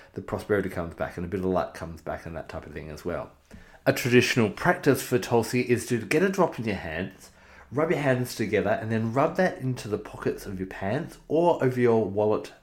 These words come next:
or your purse. And this can help to attract money. If you rely on customers or clients for what you do for work, it can help to attract more of them and also helps to keep thieves away. So I really love that little use of Tulsi as well.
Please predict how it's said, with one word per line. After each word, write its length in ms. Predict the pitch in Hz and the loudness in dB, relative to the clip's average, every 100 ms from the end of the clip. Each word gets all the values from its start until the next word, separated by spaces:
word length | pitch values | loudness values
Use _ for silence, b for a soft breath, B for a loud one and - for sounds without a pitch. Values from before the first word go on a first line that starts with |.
| _ | _
or 380 | 101 104 98 95 | 2 4 6 4
your 180 | 90 90 | 2 -2
purse. 500 | - 196 - - - B B B B - | 4 4 4 -2 -16 B B B B 2
And 160 | 113 123 | 4 6
this 160 | 143 | 4
can 140 | - 113 | 2 0
help 260 | 110 - | 0 -2
to 80 | 107 | -2
attract 340 | 95 90 - 92 | -2 -2 -4 -2
money. 320 | 98 180 - - - - b b - | 0 -2 -6 -16 -20 -20 b b -10
If 140 | - | -4
you 80 | 101 | 0
rely 300 | 101 101 95 | 2 4 4
on 180 | - 95 | 2 -2
customers 420 | - 98 104 92 | -4 -4 -2 -2
or 100 | 82 | -4
clients 540 | - 95 101 113 - | -4 2 2 2 -2
for 140 | - 107 | -6 0
what 180 | 104 - | 2 2
you 60 | |
do 160 | 101 107 | 0 0
for 140 | 107 | 0
work, 400 | 104 113 135 - - | 2 4 2 -2 -12
it 100 | - | -6
can 140 | - 95 | -2 -2
help 220 | 92 - | -2 -4
to 80 | 98 | -4
attract 320 | 98 - 98 | -4 -4 -2
more 160 | 95 | -2
of 80 | 90 | 2
them 280 | 110 127 139 B B B 123 | 4 2 0 B B B 2
and 160 | 131 | 4
also 360 | 123 127 123 117 | 4 2 4 2
helps 280 | 110 98 - | 2 -2 -4
to 80 | |
keep 520 | 95 - 117 98 - - | -4 -4 -4 -4 -8 -10
thieves 480 | - 90 85 85 | -2 0 0 -2
away. 360 | 90 85 90 67 | -2 2 2 0
So 120 | 98 | -2
I 40 | 92 | -2
really 500 | 104 123 151 139 117 | 0 -2 2 4 4
love 460 | 95 98 85 - | 4 4 2 -2
that 160 | 64 - | -8 -4
little 180 | 92 92 | -2 -2
use 320 | 90 92 - | -4 -6 -8
of 80 | 73 | -10
Tulsi 380 | 80 - 80 | -8 -8 -10
as 180 | 80 78 | -10 -6
well. 320 | 87 87 71 | -2 -2 -4